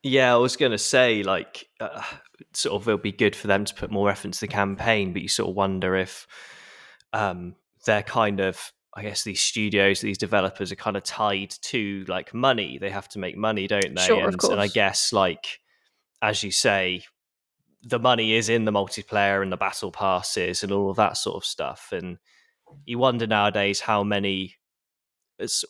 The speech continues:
Speaker 1: how much, how many resources, like, go into the campaign modes, uh, and,
Speaker 2: Yeah.
Speaker 1: and maybe that's why they're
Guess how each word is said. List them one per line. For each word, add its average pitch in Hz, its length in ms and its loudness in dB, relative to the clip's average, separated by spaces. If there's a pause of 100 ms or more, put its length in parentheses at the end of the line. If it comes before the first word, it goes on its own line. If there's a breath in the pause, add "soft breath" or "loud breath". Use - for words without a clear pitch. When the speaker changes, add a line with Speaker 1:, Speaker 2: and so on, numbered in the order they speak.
(100)
Speaker 1:
how 113 140 -2
much, - 180 -4
how - 140 -2
many 110 120 2
resources, 117 840 2
like, 98 220 2
go 110 220 6
into 185 760 2
the 233 80 -2
campaign 233 560 -4
modes, 247 500 -4 (140)
uh, 107 160 4
and, 110 120 2
Speaker 2:
Yeah. 160 140 2
Speaker 1:
and 110 140 0
maybe 117 260 2
that's - 400 0
why 104 400 4
they're 127 540 6